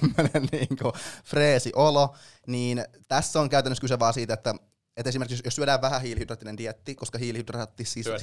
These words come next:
Speaker 1: sit
Speaker 2: se koko dietti.
Speaker 1: <laughs> syödään se koko dietti, niin hiilihydraattihan se sitoo itsensä, itsensä nestettä, sehän me tiedetään,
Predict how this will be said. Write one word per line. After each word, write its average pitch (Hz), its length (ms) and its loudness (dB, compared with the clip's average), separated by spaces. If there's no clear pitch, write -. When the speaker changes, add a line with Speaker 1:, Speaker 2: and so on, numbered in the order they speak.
Speaker 1:
sit 87 80 -14
Speaker 2:
se 101 80 -14
koko 90 220 -12
dietti. 90 260 -8
Speaker 1:
<laughs> - 80 0
syödään - 260 2
se 131 100 -2
koko 117 180 -2
dietti, 120 360 -4
niin 123 100 -4
hiilihydraattihan 135 580 -2
se 120 140 -2
sitoo 120 280 -4
itsensä, 113 400 -4
itsensä 123 460 -6
nestettä, 110 460 -6
sehän 110 200 -6
me 104 60 -8
tiedetään, 143 500 -6